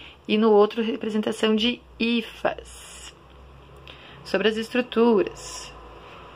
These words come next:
Endomicorriza e comicorriza dá na mesma. É, isso aqui teria que saber mais de botânica, né? Mas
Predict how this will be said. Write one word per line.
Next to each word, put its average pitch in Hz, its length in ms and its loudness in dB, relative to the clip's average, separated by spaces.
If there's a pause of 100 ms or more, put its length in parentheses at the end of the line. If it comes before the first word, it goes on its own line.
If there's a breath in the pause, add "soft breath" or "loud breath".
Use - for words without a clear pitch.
(160)
Endomicorriza 202 1000 2
e - 20 0
comicorriza 180 680 -2
dá 175 160 0
na 208 140 6
mesma. 180 560 0 (1400 loud breath)
É, - 240 -2
isso 302 140 2
aqui 349 100 2
teria 453 200 8
que 453 60 2
saber 403 220 4
mais 339 480 4
de 294 480 4
botânica, 196 640 2
né? 196 220 -2 (480 loud breath)
Mas 190 840 2